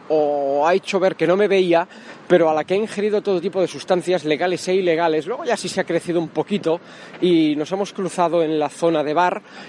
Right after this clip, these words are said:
y me ha hecho un par de "Salgado", y yo le he dicho, "Luego, luego", y obviamente el luego, luego, pues ya será mañana. Eh, supongo que no quiero ser Sandro Rey, pero creo que antes de que termine el domingo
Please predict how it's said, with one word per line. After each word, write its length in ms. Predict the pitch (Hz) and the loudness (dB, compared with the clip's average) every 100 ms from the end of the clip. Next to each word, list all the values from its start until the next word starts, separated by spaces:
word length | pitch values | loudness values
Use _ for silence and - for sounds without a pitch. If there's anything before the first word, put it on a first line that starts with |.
| - | -4
y 240 | 180 170 | 2 2
me 120 | 160 180 | 2 -2
ha 20 | |
hecho 160 | 180 | -2
un 120 | 208 165 | -4 -2
par 200 | 175 160 | -2 0
de 140 | 151 - 208 - 220 190 - - - - - 196 - - - - 214 - - - 370 226 - | -2 -4 -12 -4 -4 -4 -8 -14 -14 -10 -8 -8 -10 -16 -10 -6 -6 -8 -12 -6 0 0 0
"Salgado", 420 | - 175 170 220 185 - 226 - - | -10 -6 -2 -2 -4 -4 -4 -2 -4
y 220 | 143 120 | -4 -2
yo 240 | 131 127 104 | -2 -2 0
le 140 | 143 | -2
he 40 | |
dicho, 340 | 123 127 143 135 | -2 -4 -2 0
"Luego, 240 | 151 196 | 0 0
luego", 320 | 226 254 143 - - | 0 0 -2 -6 -12
y 80 | 107 | -10
obviamente 420 | 107 107 107 120 | -6 -4 -2 -2
el 120 | 123 95 | -4 -4
luego, 380 | 101 110 117 | -4 0 0
luego, 240 | 120 127 135 | 0 0 -2
pues 180 | 123 110 | -6 -6
ya 100 | 113 | -6
será 240 | 151 117 | -4 -4
mañana. 400 | 113 196 240 147 - - - - - - - | 0 0 0 -4 -8 -20 -20 -18 -20 -20 -2
Eh, 380 | 165 170 156 151 | 2 4 4 0
supongo 360 | 143 175 220 170 | 0 0 0 0
que 680 | 165 170 156 131 113 107 - - - - | 0 2 2 -2 -4 -6 -8 -16 -18 -4
no 280 | 160 196 254 | 0 2 2
quiero 240 | 247 208 | 0 -2
ser 160 | 180 202 | -2 0
Sandro 380 | - 180 165 170 | 2 0 2 0
Rey, 280 | 190 180 208 - | 0 -2 -6 -2
pero 180 | 135 127 | 0 0
creo 300 | 143 175 - | -2 -2 -2
que 400 | 143 123 117 113 | -2 0 0 0
antes 240 | 117 143 | -2 -2
de 140 | 156 | -2
que 80 | 123 | 0
termine 320 | 143 135 139 | -2 -2 -2
el 80 | 143 | -2
domingo 500 | 139 135 139 135 147 | -2 -2 -2 0 -2